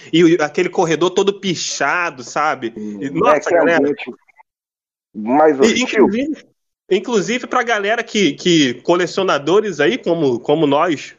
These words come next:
Speaker 1: nós três aqui somos, né? O
Speaker 2: Uhum.
Speaker 1: Ale, inclusive, que me, me contou isso, ele já teve a camisa,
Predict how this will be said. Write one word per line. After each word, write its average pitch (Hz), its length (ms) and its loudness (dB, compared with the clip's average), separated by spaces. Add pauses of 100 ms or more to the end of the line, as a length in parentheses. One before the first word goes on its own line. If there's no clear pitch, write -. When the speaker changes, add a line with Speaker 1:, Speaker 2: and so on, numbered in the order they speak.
(140)
Speaker 1:
nós 135 300 -2
três 165 260 2
aqui 143 220 0
somos, 160 460 0
né? 170 200 -2 (320)
O 139 100 4
Speaker 2:
Uhum. 151 60 4
Speaker 1:
Ale, 156 180 0
inclusive, 170 400 -4 (120)
que 226 120 -8
me, 220 100 0 (100)
me 170 160 2
contou 175 400 0
isso, 175 260 -4
ele 175 120 2
já 170 120 2
teve 180 300 2
a 190 40 -2
camisa, 185 600 -6